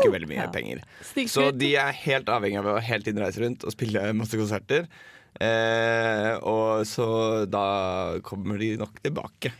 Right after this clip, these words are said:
Speaker 3: Ja,
Speaker 1: skal
Speaker 3: for
Speaker 1: du
Speaker 3: da
Speaker 1: se.
Speaker 3: spiller de jo for studenter.
Speaker 1: Å, ja, ja, ja.
Speaker 3: For det er jo folk med litt dårlig økonomi,
Speaker 1: Ja, ja.
Speaker 3: kan man
Speaker 1: Studen-,
Speaker 3: si.
Speaker 1: studenter, folk som er opptatt av rock, kanskje
Speaker 3: <laughs>
Speaker 1: yrkesmusikere. Folk, eh, de fattige folka elsker, eh, Hvitmalt gjerde.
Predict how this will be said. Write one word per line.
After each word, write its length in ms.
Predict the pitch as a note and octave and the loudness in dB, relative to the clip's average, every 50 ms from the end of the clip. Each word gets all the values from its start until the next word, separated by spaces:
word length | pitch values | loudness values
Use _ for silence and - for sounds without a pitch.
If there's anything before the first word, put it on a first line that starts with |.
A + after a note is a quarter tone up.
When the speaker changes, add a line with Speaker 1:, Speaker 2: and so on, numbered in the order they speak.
| - _ - | -14 _ -6
Speaker 3:
Ja, 140 | - E3+ | -4 -2
Speaker 1:
skal 80 | - - | -2 0
Speaker 3:
for 100 | - G3+ | 2 2
Speaker 1:
du 60 | G#3 | 2
Speaker 3:
da 80 | G#3+ A#2+ | 2 2
Speaker 1:
se. 60 | A2+ | 0
Speaker 3:
spiller 320 | - G#3 F#3+ F3 E3 E3+ E3+ | -2 0 0 2 2 2 2
de 80 | F3 | 2
jo 80 | F#3+ G3 | 2 0
for 240 | G3 - C4+ C4+ C4 B3+ B3+ | 0 0 0 0 0 0 -2
studenter. 720 | - - C#4+ A#3+ G3 D#3 D#3 - _ - C#4+ C#4 G#3 D#3 - - _ - - - - | -4 -2 -2 -2 0 -2 -4 -8 _ -4 -2 0 -2 -2 -4 -10 _ -14 -6 0 2
Speaker 1:
Å, 80 | B2 | 4
ja, 140 | B2 A2+ - A2 A#2 | 4 4 2 2 2
ja, 80 | G2+ F2+ | 2 2
ja. 140 | D#2 B1 - - | 0 -2 -4 -8
Speaker 3:
For 140 | - - A3 A3+ | -6 -2 0 2
det 60 | C#4+ | 2
er 60 | D#4 A3 | 2 2
jo 60 | F3 | 0
folk 220 | - F3 E3+ D#3+ - - | 0 -2 -2 -4 -4 -4
med 240 | F#3 E3+ F3 F3 | -2 -2 -2 -2
litt 220 | F3+ G#3 A#3 - - - | 0 -2 -2 -2 -2 -2
dårlig 300 | - F#3 D#3+ C#3+ D3 D3+ D3+ D3+ D3+ - | 0 0 2 2 2 0 0 0 -2 -2
økonomi, 320 | - E3 D3+ C#3+ C#3+ D3 | -2 -2 -2 -2 -4 -4
Speaker 1:
Ja, 140 | D#3 - - - | -4 -2 -2 0
ja. 80 | - | 0
Speaker 3:
kan 160 | - F#3+ F#3+ | 2 2 4
man 140 | F#3+ F3+ F3+ | 4 4 4
Speaker 1:
Studen-, 180 | - C#3+ C#3 C3+ | 4 4 4 2
Speaker 3:
si. 380 | - C#3 - - F#3 E3 D#3+ D#3 | 0 -2 -6 -10 -10 -8 -8 -4
Speaker 1:
studenter, 1000 | - C#3+ C#3+ C#3 C#3 C3+ C3 C3 B2 - - - C3+ C3+ C3+ C3 C3 C3 B2+ C3+ B2+ | -2 -2 2 4 4 4 4 2 -2 -4 0 2 6 6 8 8 6 6 4 0 -2
folk 240 | - B2 A2+ - | 0 0 0 0
som 80 | - - | 0 -2
er 60 | - A#2 | -2 -4
opptatt 300 | A2 - - C#3 - - - F#3+ | -4 -2 -2 -2 0 2 2 2
av 160 | E3 D#3 C#3 B2 | 4 4 4 4
rock, 260 | B2+ B2+ B2+ - - - - | 4 4 2 0 -2 -4 0
kanskje 240 | C#3+ B2+ G#2+ - B2+ | 2 2 2 4 2
Speaker 3:
<laughs> 40 | C3 | 2
Speaker 1:
yrkesmusikere. 720 | C#3 - A2 G3 A2+ A2 G#2+ G#2+ G#2+ G2+ - A2 A2 A#2 A#2 A#2 - - | 2 2 0 0 0 0 0 -2 -4 -2 0 0 0 0 -2 -4 -10 -10
Folk, 320 | - - C3+ C3+ C3+ - - | -4 0 0 0 0 0 0
eh, 380 | C#3 C#3 C#3 C3+ C3+ C3+ C3+ B2 | 2 2 4 4 4 2 2 0
de 260 | G#2+ B2+ C#3+ D3+ F3+ F#3+ | 0 -2 -2 -2 -2 -4
fattige 300 | - D#3 - - B2 B2+ | -4 -6 -4 -4 -2 -2
folka 260 | B2 - - E3+ F#3 - _ _ - | -2 -2 -2 -6 -6 -8 _ _ -2
elsker, 800 | B2+ B2 A2 G2 D2+ D2+ - - - - - G#2+ A2 A2 A2 A2+ A2 | -2 -2 0 -2 -4 -6 -8 -8 -10 -6 -4 -2 0 0 0 0 0
eh, 460 | A2 A2+ A2 A2 A2 A2 A2+ A2 A2+ | 0 -2 -2 -2 -4 -4 -4 -4 -2
Hvitmalt 300 | G#2+ - - G2 - - - | -4 -4 -6 -8 -10 -8 -10
gjerde. 160 | - - | -10 -10